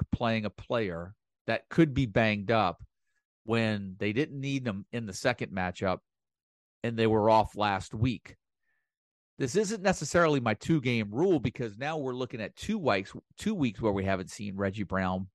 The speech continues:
But in my experience of just knowing how things play out, my guess is, is that if the injury was serious enough, we probably would have heard more about it.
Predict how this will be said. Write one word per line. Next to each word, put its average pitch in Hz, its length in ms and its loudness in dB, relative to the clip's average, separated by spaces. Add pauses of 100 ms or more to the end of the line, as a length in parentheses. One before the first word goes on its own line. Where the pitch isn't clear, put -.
But 160 260 6 (240)
in 180 260 4
my 160 240 0
experience 139 1120 -2 (960)
of 113 120 -6
just 123 260 -6
knowing 135 400 4
how 131 200 2
things 139 340 -6
play 117 400 0
out, 101 360 0 (1000)
my 135 320 -2
guess 160 340 0
is, 127 240 0
is 120 100 -6
that 110 260 0 (540)
if 135 160 -8
the 117 200 -8
injury 214 420 2
was 160 200 2
serious 156 500 -2
enough, 82 320 -10 (400)
we 120 160 -6
probably 180 720 4
would 147 180 2
have - 100 0
heard 147 400 0
more 117 180 -2
about 101 400 0
it. - 100 -14